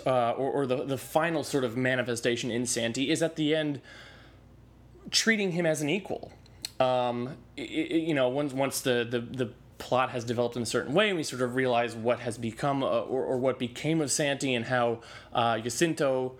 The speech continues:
I believe it's pronounced Jacinto. If there are any, um, uh, Spanish language listeners out there, I, I am apologizing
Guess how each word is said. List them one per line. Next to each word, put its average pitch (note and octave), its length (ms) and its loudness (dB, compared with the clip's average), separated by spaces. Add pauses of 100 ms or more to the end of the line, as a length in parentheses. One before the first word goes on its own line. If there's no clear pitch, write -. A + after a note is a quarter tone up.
(320)
I - 60 -6
believe D#3+ 280 2
it's A#2+ 120 -6
pronounced G#2+ 340 -2
Jacinto. A#2 420 0
If A#2 100 -2
there D3+ 140 4
are - 40 2
any, E3 340 0
um, B2+ 480 0 (560)
uh, C3+ 160 2
Spanish C#3 420 0
language B2+ 360 2
listeners A#2+ 300 0
out A#2 140 2
there, A#2 180 2
I, A#2+ 160 0 (120)
I C3 100 0
am B2 220 -2
apologizing A#2 920 0